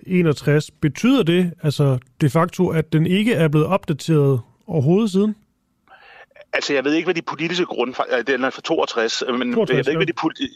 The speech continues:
Speaker 2: ja, det var jo, <laughs> jeg ved ikke, hvad de politiske grunde er, men man har, man har jo ligesom ophørt med at, øh,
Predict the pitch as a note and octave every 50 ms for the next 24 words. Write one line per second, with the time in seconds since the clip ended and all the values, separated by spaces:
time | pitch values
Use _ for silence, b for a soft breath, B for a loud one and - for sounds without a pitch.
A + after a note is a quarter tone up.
0 | - - B2 B2 A#2+ - A2+ A#2+ A#2 B2 A2 A2+ - - - C3 B2+ B2+ B2 B2+
1 | C3+ D3 D#3 E3+ D#3 D3 - - - C#3 D#3 D#3+ - - - B2 - - G#2+ G#2
2 | A2+ B2+ D3 C#3+ - G#2 G#2+ A2 B2 C3 B2 B2+ B2 A#2+ B2+ B2 C3 - - -
3 | A#2+ A#2+ A#2+ A2+ B2+ C#3 - - - - - - - - F3 F3 C3+ A2+ - -
4 | - - - - A#2 A2+ A#2 A#2 B2+ C3+ - - A#2 A#2 A2+ A2+ G#2+ G2+ G2 G2
5 | G2+ G2+ G#2 G2+ G2